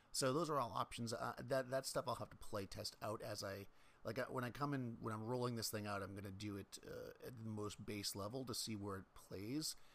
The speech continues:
Uh, but yeah, I definitely can see the, the, um, the thought process. I mean, even me as a player, like, just knowing that, like, one die roll killed me,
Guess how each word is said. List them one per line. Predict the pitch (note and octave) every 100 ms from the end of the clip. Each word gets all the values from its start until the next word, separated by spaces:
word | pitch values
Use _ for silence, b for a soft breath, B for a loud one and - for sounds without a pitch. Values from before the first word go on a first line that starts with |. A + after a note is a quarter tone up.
| B B -
Uh, |
but | G#2 A#2
yeah, | A2
I | G#2
definitely | A#2+ E3 F3 E3+
can | D#3
see | - C#3+ B2
the, | A2+ G#2+ G#2
the, | A2 G2+ G2+ G2+
um, | F#2+ F#2+ - - - - - B B B B B B - - C3 A2
the | A2
thought | - A#2 A#2 -
process. | B2+ C#3 D#3
I | B2
mean, | A2+ A2
even | A2 A2
me | G#2+
as | G2
a |
player, | - G#2+ B2 C3+ B B
like, | G#2 G#2+
just | B2+ B2+ A2+
knowing | A2 G#2+ A#2+ A#2
that, | G2+
like, | G2 F2+ -
one | - G#2+ A2+ A2
die | G2+ G2
roll | G2 G#2 G#2
killed | - F#2+ G2
me, | C3+